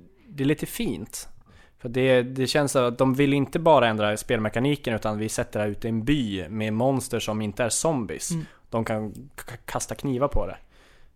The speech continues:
Speaker 1: eh, och resa stegar och sånt. Och då de verkligen förändrar inte bara spelet, utan allting.
Speaker 2: Mm. Utan att reboota det.
Speaker 1: Ja,
Speaker 2: Det
Speaker 1: mer
Speaker 2: är
Speaker 1: eller
Speaker 2: också
Speaker 1: mindre.
Speaker 2: bra.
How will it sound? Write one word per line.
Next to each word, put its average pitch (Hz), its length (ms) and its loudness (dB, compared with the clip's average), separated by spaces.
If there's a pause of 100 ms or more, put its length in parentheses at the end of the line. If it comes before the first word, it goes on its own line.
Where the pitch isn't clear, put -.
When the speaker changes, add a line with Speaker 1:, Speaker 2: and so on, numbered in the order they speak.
(160)
Speaker 1:
eh, 107 140 -4
och 101 160 -4
resa 107 520 -6
stegar 123 400 -2
och 127 80 0
sånt. - 300 -14 (500)
Och - 80 -14
då 123 100 2
de 123 160 2
verkligen 127 340 0
förändrar 123 580 -2
inte 123 220 -8
bara 107 380 0
spelet, 143 460 -4
utan 98 460 -10
allting. 143 480 -4
Speaker 2:
Mm. 165 100 6
Utan 151 160 2
att 143 140 0
reboota 135 460 0
det. - 120 -6 (640)
Speaker 1:
Ja, 160 300 -2 (180)
Speaker 2:
Det - 60 -8
Speaker 1:
mer 220 60 0
Speaker 2:
är - 40 2
Speaker 1:
eller 160 100 4
Speaker 2:
också 170 160 2
Speaker 1:
mindre. 135 140 -2
Speaker 2:
bra. 180 100 -10